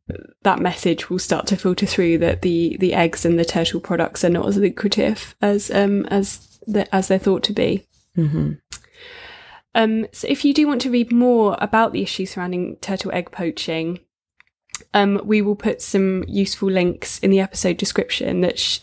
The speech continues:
Speaker 1: that will be able to provide some more context for you and some further reading. Um,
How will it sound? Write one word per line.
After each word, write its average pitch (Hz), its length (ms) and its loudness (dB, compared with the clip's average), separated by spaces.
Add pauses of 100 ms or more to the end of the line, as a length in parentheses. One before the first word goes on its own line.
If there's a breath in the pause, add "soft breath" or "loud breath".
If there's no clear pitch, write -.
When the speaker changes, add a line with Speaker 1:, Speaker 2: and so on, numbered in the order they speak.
Speaker 1:
that 190 220 2
will 180 80 0
be 185 140 0
able 180 240 0
to 202 120 0
provide 185 400 -2
some 196 140 2
more 185 100 0
context - 580 -2
for - 60 -4
you 170 160 4
and 175 100 0
some 196 200 -2
further 190 340 2
reading. 190 560 2 (640 loud breath)
Um, 185 440 2